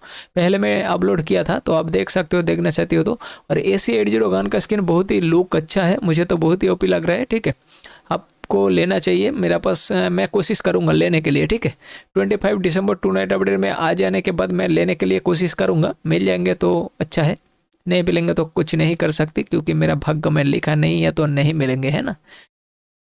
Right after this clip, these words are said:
तो कैसे लग रहा है कमेंट करके बताओ, मुझे तो लगता है अच्छा ओपी लगना चाहिए, क्योंकि नया वाला चीज़ है बिल्कुल ही, मैंने आपको देखा दी। ठीक है, तो वीडियो कैसे लगा जरूर कमेंट करके बताओ, अच्छा लगा तो आपके छोटी छोटी या तो मैं एक लाइक कर दो यार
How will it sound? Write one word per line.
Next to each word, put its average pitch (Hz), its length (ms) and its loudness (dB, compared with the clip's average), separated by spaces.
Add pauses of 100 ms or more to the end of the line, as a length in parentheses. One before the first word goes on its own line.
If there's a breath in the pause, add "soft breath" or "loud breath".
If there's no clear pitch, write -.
(480)
तो 202 160 2
कैसे 226 300 0
लग 220 200 0
रहा 233 80 2
है 233 140 2
कमेंट 247 260 0
करके 208 260 0
बताओ, 220 260 2
मुझे 185 240 0
तो 190 120 -2
लगता 190 280 0
है 202 100 2
अच्छा 180 400 0
ओपी 190 360 0
लगना 175 280 0
चाहिए, 180 320 2
क्योंकि 165 300 0
नया 165 320 2
वाला 196 180 2
चीज़ 185 240 0
है 190 100 2
बिल्कुल 160 340 0
ही, 262 180 -2
मैंने 160 260 0
आपको 165 260 0
देखा 175 240 0
दी। 175 200 0
ठीक 214 160 -2
है, 151 100 0 (120)
तो 156 100 2
वीडियो 233 260 0
कैसे 226 260 0
लगा 233 200 0
जरूर 196 360 0
कमेंट 196 260 -2
करके 190 220 0
बताओ, 190 200 2
अच्छा 175 220 0
लगा 180 220 0
तो 185 120 0
आपके 160 200 -2
छोटी 185 280 0
छोटी 180 240 0
या 180 60 0
तो 180 120 0
मैं 170 140 0
एक 151 120 -2
लाइक 156 200 0
कर 165 140 0
दो 160 120 0
यार 160 240 0